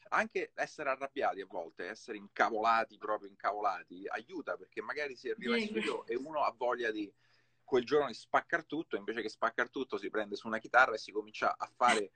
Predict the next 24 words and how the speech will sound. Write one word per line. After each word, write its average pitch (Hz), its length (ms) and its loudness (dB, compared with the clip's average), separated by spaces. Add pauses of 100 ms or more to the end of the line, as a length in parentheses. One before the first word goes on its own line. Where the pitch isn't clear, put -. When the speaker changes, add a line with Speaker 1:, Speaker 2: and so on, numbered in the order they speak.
(240)
Speaker 1:
del, 113 160 4
Speaker 2:
<laughs> - 240 4
Speaker 1:
del, 427 180 4
Speaker 2:
No, 349 140 10
Speaker 1:
della - 160 10
Speaker 2:
infatti - 360 2
Speaker 1:
musica - 100 8
Speaker 2:
è 277 80 -14
vero. 294 180 0
Speaker 1:
dura. - 280 0
Speaker 2:
<laughs> 311 580 -10 (1080)
Cioè, 311 220 6
tu, 349 100 -2
è 277 300 -4
ve-, 269 500 -8
è 262 60 -6
vero, 226 240 -2
di 226 120 -10
sfogarsi, 240 840 -2
no? 208 200 -6
To 226 120 -14
give 226 280 -8
vent 214 440 -4
with, 202 260 -8